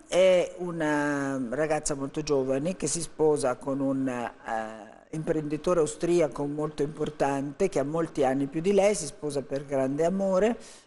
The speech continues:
ma viene presto lasciata sola in questa parte di Austria piuttosto bella, bellissima, però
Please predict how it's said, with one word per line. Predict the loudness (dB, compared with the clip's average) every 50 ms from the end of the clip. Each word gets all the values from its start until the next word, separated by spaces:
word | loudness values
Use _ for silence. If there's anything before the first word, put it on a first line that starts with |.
| _ _
ma | -2 -2 0 0 -2 -4
viene | -6 -4 -4 -2 -2 -4 -6 -8 -16 -20 -20 -16 _ -2
presto | 2 2 4 4 2 2 0 2
lasciata | 2 2 0 0 -2 -2 -2 -2 -2 -2
sola | -2 -2 -2 0 0 2 4 4 4 4 2 0 -4 -12
in | -14 -12 -6
questa | -4 -2 -2 -2 -2 -2 -4 -4
parte | -4 -8 -10 -4 0 0 2 0 0 -2 -4 -4 -2
di | 0 0 0
Austria | 2 2 0 0 0 -2 -4 -4 -4 -2 -2 -2 -2 -2
piuttosto | -4 -6 -6 -8 -8 -6 -4 0 0 0 0 -2 -4 -4 -2 0 0 0 0 -2 -6 -6
bella, | -4 0 2 2 2 2 0 0 -2
bellissima, | 0 0 0 0 0 -2 -2 0 0 0 0 -2 -2 -2 -2 -2
però | -2 -2 0 2 2 4 4 4 4 2 2